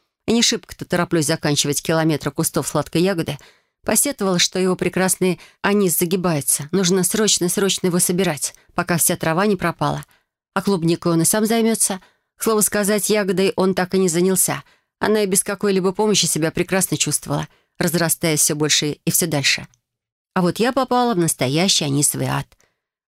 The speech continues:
Анис — душа лёгких и отрада внутренностей. Ещё чудесная специя — изюминка выпечки. Не забудем и про анисовую водку.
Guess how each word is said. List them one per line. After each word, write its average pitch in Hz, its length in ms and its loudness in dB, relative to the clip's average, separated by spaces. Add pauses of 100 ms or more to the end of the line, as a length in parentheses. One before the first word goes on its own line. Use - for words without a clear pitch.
Анис — 190 460 2
душа 175 340 0
лёгких 170 460 0
и 170 40 2
отрада 160 380 -2
внутренностей. 139 760 0 (300)
Ещё 202 320 0
чудесная 180 480 0
специя — 185 500 0
изюминка 180 420 0
выпечки. 156 500 -2 (320)
Не 226 80 2
забудем 277 460 2
и - 140 -2
про 226 200 0
анисовую 226 420 2
водку. - 340 -2